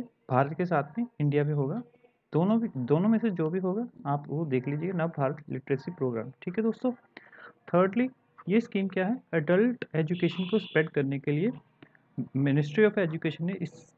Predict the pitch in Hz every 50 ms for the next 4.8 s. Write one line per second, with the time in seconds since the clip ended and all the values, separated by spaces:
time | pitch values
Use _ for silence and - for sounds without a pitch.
0 | _ - 123 131 156 - - 160 151 170 220 240 226 - - 226 220 208 202 214
1 | 208 - 156 151 147 147 147 143 143 - _ 175 202 220 220 - - 196 180 -
2 | 160 151 160 175 175 156 151 151 147 - - 156 147 151 156 233 226 190 180 -
3 | - 190 190 180 196 190 - - 143 143 143 143 156 165 - 220 226 196 175 156
4 | 147 156 165 - 226 220 - 135 127 117 135 139 165 208 - -